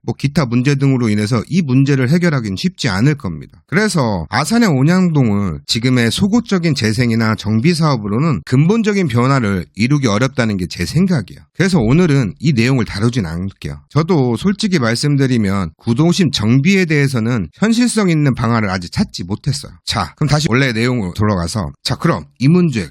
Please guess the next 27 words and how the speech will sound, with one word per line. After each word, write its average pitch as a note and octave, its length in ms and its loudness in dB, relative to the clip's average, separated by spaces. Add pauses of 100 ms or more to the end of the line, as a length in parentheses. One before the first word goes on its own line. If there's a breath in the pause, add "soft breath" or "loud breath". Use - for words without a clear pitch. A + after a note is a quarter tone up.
(120)
과연 B2+ 400 0
저만 C3+ 340 0
알고 A#2+ 240 0
있는 G#2 180 0
걸까요? F2 480 -6
아니요, F#2+ 260 -2
그렇지 A#2+ 320 -4
않습니다. F2 560 -4 (100)
아산시도 G3+ 560 0
이미 C#3 260 4
이러한 A#2 300 0
문제를 A2+ 400 0
인식하고 C#3 580 0
있고요. F#2+ 460 -8 (120)
앞으로 A3+ 380 0
이를 D#3 260 4
해결하기 G3+ 520 0
위해 D#3+ 140 2
대책을 B2 480 -2
마련할 A2+ 400 0
거라고 G2+ 280 -6
생각합니다. A#2+ 800 -4
그럼 F3 240 0
앞으로 B2+ 380 0
마련될 C3 680 0
이 B2+ 120 -2
대책의 D#3+ 580 0